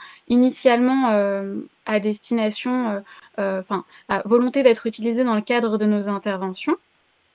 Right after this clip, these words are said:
euh, et puis, euh, qui sera effectivement quand même diffusé par la suite sur les réseaux sociaux, euh, pour avoir une, une visée, voilà, pour pouvoir être vue par le plus grand nombre.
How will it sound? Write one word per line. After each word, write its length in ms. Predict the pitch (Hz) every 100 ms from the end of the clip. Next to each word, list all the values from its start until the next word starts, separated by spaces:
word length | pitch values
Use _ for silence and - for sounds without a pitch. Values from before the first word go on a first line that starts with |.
| _ -
euh, 680 | 214 208 202 202 202 202 202 -
et 100 | 226
puis, 360 | 214 - 277 285
euh, 100 | 202
qui 160 | 196 202
sera 360 | 214 214 240
effectivement 500 | 214 202 - - 220
quand 160 | - 214
même 280 | 226 240 208
diffusé 440 | 208 214 226 214
par 200 | 233 202
la 100 | 196
suite 460 | 190 - 285 - 208
sur 200 | - 220
les 120 | 214
réseaux 160 | 214 196
sociaux, 420 | 202 185 247 320 - - _ -
euh, 120 | 190
pour 220 | - 202
avoir 260 | 202 220 233
une, 440 | 208 190 202 214 -
une 160 | 202 202
visée, 340 | 196 196 233
voilà, 280 | 202 190 196
pour 340 | - 208 190
pouvoir 320 | 180 - 208 196
être 280 | 190 196
vue 180 | 190 220
par 160 | 220 190
le 80 | 190
plus 180 | -
grand 140 | 196 185
nombre. 280 | 208 269